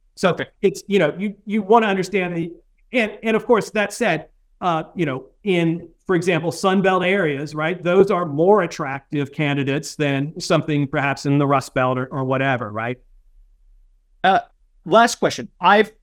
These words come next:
Speaker 2: already given N B B K, so you can't use that, but just, this is not a recommendation. It's not even saying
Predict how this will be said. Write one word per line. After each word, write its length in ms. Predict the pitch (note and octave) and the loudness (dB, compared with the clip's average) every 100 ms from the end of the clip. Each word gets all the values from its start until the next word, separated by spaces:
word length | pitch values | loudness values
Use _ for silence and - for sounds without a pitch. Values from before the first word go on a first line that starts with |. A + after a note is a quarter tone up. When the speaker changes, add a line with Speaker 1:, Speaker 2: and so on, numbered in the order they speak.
| _ F#3 | _ 2
Speaker 2:
already 180 | G#3 | 2
given 200 | G3+ G3 | 2 0
N 160 | F3 F#3 | 0 0
B 100 | G3 | 0
B 140 | G3 | 0
K, 540 | G3 D3+ D#3 E3 - - | 0 2 0 -4 -10 -16
so 140 | - D#3 | -4 -2
you 100 | C#3+ | 0
can't 220 | F3+ E3+ | -2 -2
use 160 | F#3 | 0
that, 220 | F3 C3 - | 0 0 -2
but 160 | C#3+ _ _ - | -6 _ _ -2
just, 280 | G#3+ - - _ D#3+ | 0 0 -8 _ -2
this 160 | G#3+ | 0
is 100 | A3+ | 2
not 200 | A3 A#3 | 4 6
a 40 | A#3+ | 4
recommendation. 680 | A#3 B3 A3 F#3 G3 G#3 G3+ | 2 0 0 2 2 0 -4
It's 180 | G3 | -2
not 200 | A#3 C#4+ | 2 2
even 180 | D4 B3+ | 2 0
saying 540 | A3 A#3 A3 G3 E3+ | 0 0 0 -2 -6